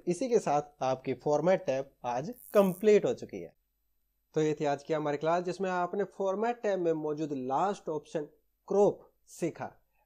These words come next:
अगर आपको आज की हमारी क्लास यानी कि वीडियो पसंद आई, लाइक कीजिए, और अगर आप पढ़ने लिखने के सफ़र पर हमारे साथ ऐसे ही बने रहना चाहते हैं,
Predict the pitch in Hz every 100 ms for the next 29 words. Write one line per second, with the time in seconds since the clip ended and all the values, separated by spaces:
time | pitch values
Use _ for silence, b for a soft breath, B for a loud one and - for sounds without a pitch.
0 | - 160 208 190 185 180 180 170 143 139
1 | 139 156 160 147 147 139 143 147 131 120
2 | 127 165 185 185 _ _ 120 120 113 143
3 | 139 170 165 - 160 180 185 180 175 208
4 | 208 196 180 165 156 - 175 180 165 151
5 | 135 135 131 135 135 123 120 123 156 156
6 | 123 117 120 147 180